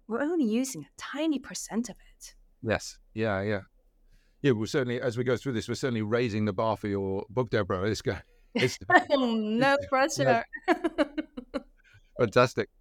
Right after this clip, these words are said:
Speaker 2: All right. Well, uh, um, I think that's probably a good place, uh, to, to s-, to stop now. There's so much to talk about, but I really want to say, uh, many, many thanks for, for joining us today. And what's the best way that,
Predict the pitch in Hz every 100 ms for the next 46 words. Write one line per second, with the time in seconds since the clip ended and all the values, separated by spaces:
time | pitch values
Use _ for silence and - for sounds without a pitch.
0 | _ _ _ _ _ - 147 139 151 160
1 | - 151 135 135 139 143 165 165 147 156
2 | 143 139 - 131 113 120 113 113 - -
3 | 120 - - - 110 - 131 117 117 -
4 | 131 120 110 98 123 104 95 98 - 107
5 | 117 131 107 104 101 107 101 95 - _
6 | - - - 98 92 95 98 107 117 107
7 | 101 98 87 117 98 - 95 98 101 92
8 | 117 117 98 - 101 87 90 123 139 156
9 | 170 180 165 - 127 127 104 113